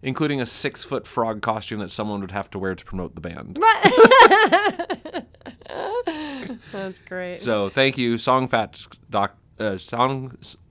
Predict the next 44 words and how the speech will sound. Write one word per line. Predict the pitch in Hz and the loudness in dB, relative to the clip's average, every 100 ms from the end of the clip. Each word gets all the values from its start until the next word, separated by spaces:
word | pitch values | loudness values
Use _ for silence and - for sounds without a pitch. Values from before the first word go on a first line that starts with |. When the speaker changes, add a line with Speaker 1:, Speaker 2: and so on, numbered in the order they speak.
| 113 - | -16 -16
Speaker 1:
I | 95 | -16
can't | 98 98 | -12 -10
talk, | 92 95 - | -6 -6 -8
songfacts | - 127 143 160 - 95 - - | -4 0 0 -2 -2 -2 -4 -4
dot | 104 101 | -2 -2
org | - 123 101 302 302 320 247 - | -2 -2 -2 -4 -12 -14 -16 -16
<laughs> | _ | _
for | - 104 98 | -6 -2 -2
these | 95 90 | -4 -8
fun | - 92 | -12 -14
facts | 92 90 - - - | -12 -14 -16 -20 -14
about | 90 - | -14 -12
that | 80 | -16
song. | - - - - _ _ | -16 -20 -20 -20 _ _
So | - 92 - - _ _ _ _ _ | -14 -12 -12 -20 _ _ _ _ _
now | 143 160 | 2 4
we're | 143 | 6
gonna | 127 113 | 4 0
turn | 120 110 | 0 0
our | |
attention | 104 104 95 98 | 0 -2 -6 -6
to | 98 104 | -6 -2
Joy | 160 | 0
to | 156 | 2
the | 160 | 2
World, | 190 123 135 - - | 4 4 2 -6 -4
as | 120 110 | -2 0
found | 110 104 | -2 -2
in | 95 | -2
our | 95 | -2
hymn | 131 120 | -2 -2
book. | 92 - - - - - | -4 -6 -14 -16 -20 -8
<laughs> | 143 - - - - | -8 -6 -6 -6 -6
Speaker 2:
Just | 240 254 | -8 -4
totally | 294 359 320 262 | 2 2 2 0
different | 214 202 185 | -4 -6 -8
song. | 151 170 - 202 240 247 240 233 214 202 | -8 -4 -2 -2 -2 -2 -4 -8 -10 -16
<laughs> | - - - - | -20 -20 -20 -12
Speaker 1:
Okay, | - 123 123 98 | 0 2 2 -2
so | 92 131 | -4 2
Joy | 165 214 | 6 8
to | 196 | 6
the | |
World, | 156 143 143 | 4 2 0